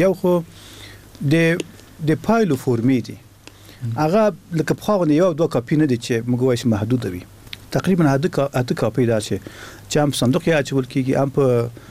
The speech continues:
محافظتي کڅوړې کابل ته رالې کېږي، رالې کېږي، هم د خپله بایومټریک دستګاوو کې عکس اخیستل شوی ده او کابل ته لېږل شوی ده. هم نمایندانو او ناظرینو لاسرسي. اوس موږ ته هم یو شمېر راغلي دي.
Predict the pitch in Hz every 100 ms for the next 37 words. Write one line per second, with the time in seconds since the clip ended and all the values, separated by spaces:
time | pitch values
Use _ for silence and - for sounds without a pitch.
0 | - - 143 127 127 156 120 165 131 -
1 | 113 170 160 135 123 127 127 131 120 117
2 | 127 127 - 208 214 156 139 - 202 143
3 | 123 127 180 135 113 180 160 127 151 151
4 | 127 - 113 202 196 175 160 147 - -
5 | 131 139 123 110 104 117 98 - - -
6 | - - 226 214 180 151 147 214 202 160
7 | 127 113 180 120 104 - 98 123 120 202
8 | 196 190 196 165 139 127 - 147 120 113
9 | 117 98 92